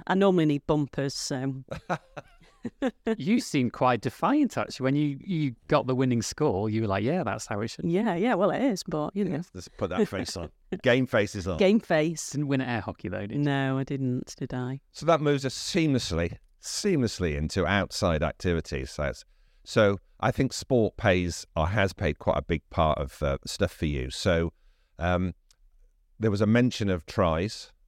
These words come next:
Speaker 3: Um, is that still going on? Are you still trying to try?
Speaker 1: Yeah,
Speaker 3: Or are you
Speaker 1: girl, girl that tries.
Speaker 3: Mm.
Speaker 1: Um, yeah, so, yeah, sport is, uh, I love sport. I love the majority of sports, watching and playing.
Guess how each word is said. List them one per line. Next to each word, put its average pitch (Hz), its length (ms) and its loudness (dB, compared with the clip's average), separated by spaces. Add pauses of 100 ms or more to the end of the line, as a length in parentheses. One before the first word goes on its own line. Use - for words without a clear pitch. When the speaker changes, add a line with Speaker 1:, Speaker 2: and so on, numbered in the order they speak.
(440)
Speaker 3:
Um, 76 400 -2
is 98 120 -4
that 107 160 2
still 104 200 -2
going 95 320 0
on? 101 160 2
Are 104 60 -2
you 95 60 -2
still 101 240 -6
trying 98 500 -2
to - 100 -14
try? 95 360 0
Speaker 1:
Yeah, 208 260 0
Speaker 3:
Or 220 60 0
are - 40 -6
you - 20 -6
Speaker 1:
girl, 208 260 2
girl 214 340 2
that 208 260 -2
tries. 220 640 -2
Speaker 3:
Mm. 190 320 -8
Speaker 1:
Um, 180 600 0 (280)
yeah, 240 460 4
so, 196 280 2
yeah, 196 240 2
sport - 380 2
is, 170 340 0
uh, 156 260 0
I - 0 - (100)
love 175 260 -2
sport. 165 680 -2
I 156 80 0
love 160 180 0
the 170 80 0
majority 165 520 2
of 160 100 -2
sports, 151 580 -2
watching 160 460 0
and 151 200 2
playing. 147 480 -2